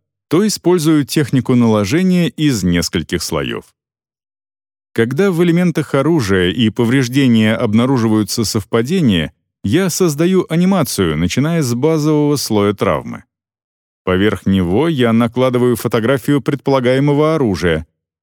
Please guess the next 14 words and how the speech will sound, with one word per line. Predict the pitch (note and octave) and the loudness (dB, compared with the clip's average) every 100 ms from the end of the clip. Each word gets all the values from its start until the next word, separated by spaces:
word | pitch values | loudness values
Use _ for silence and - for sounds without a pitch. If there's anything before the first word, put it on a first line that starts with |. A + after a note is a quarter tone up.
| _ - | _ -4
Затем | G2+ A#2 - G3+ D#3+ | 0 0 0 0 2
я | G#2 | 2
делаю | G2+ A2+ A#2+ A#2 A2 | 0 0 2 0 0
короткий | A2+ A#2 A2 - | 0 0 -2 0
ролик | A#2 D#3+ A#2 F2+ | 0 2 0 -2
с | - | -4
постепенным | G#2 - A2+ C#3+ C#3 C3 A#2+ | -6 -4 -2 0 2 2 2
проявлением | B2 B2 B2 A#2 E3 E3 B2 A2 A2 - | 0 0 0 0 0 2 2 2 0 0
и | D3 | -2
затуханием | C3+ D3 - - - C3 G#2+ G2 F#2+ F#2+ | 0 -2 -4 -4 0 2 2 2 2 2
верхнего | G#2+ A2+ - A2 | 0 0 0 0
слоя | G#2+ - A2+ A2 | 0 0 2 2
изображения, | - G#2 G#2+ B2+ C3 G3+ C3+ E2+ C#2 - _ | 0 -2 0 -2 0 0 0 0 -4 -12 _
оружия, | - E3+ A2 D#2+ D2+ | -4 0 0 -2 -4